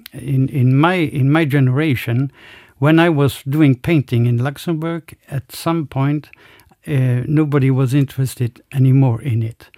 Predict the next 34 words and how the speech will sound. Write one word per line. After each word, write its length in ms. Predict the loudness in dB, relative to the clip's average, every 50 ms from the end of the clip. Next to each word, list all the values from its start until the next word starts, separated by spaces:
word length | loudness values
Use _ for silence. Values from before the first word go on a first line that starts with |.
| -20 -20 -16 -6 -6
But 140 | -4 -2 0
that 160 | -2 -2 0
was 200 | 0 -2 0 0
also 280 | -2 -4 -4 -4 -6 -4
because 480 | -4 -4 -4 -2 -2 -4 -4 -4 -4
many 280 | 0 0 2 2 2 0
people 380 | -2 -4 -6 -6 -4 -4 -2
are 80 | -2 0
very 260 | 0 0 0 2 2
manipulated 920 | 2 2 2 2 0 -2 -2 -2 -2 0 0 0 0 -2 -4 -6 -8 -6
by, 320 | -6 -6 -4 -4 -4 -6 -8
by 260 | -8 -6 -4 -4 -4
some 380 | -6 -6 -4 -2 -2 -2 -2 -4 _
kind 240 | -4 -2 -2 0 -2
of 240 | -4 -6 -10 -14 -20 _ _ _ _ _ _ _ -18 -10
other 240 | -8 -6 -4 -4 -6
people. 520 | -6 -4 -4 -4 -4 -4 -6 -10 -10 -8
It's 240 | -8 -8 -8 -8 -6
always 380 | -6 -4 -4 -4 -6 -6 -6 -6
like 200 | -8 -8 -6 -8
that, 200 | -8 -8 -8 -10
that 160 | -14 -14 -8
things 340 | -4 -2 -2 -2 -2 -6 -10
work. 400 | -6 -4 -4 -4 -4 -8 -12 -20 _ -20 -20 -20 -20 -20 -10
But 140 | -4 -2 0
on 100 | 2 2
the 140 | 2 2 2
other 180 | 0 2 2 2
hand, 240 | 4 2 2 0 0
there 140 | 0 0 2
was 300 | 2 2 0 -2 -4 -6
in 160 | -4 -2 0
the 160 | 0 0 0
underground, 640 | 0 0 0 0 0 0 2 2 2 2 0 -2 -4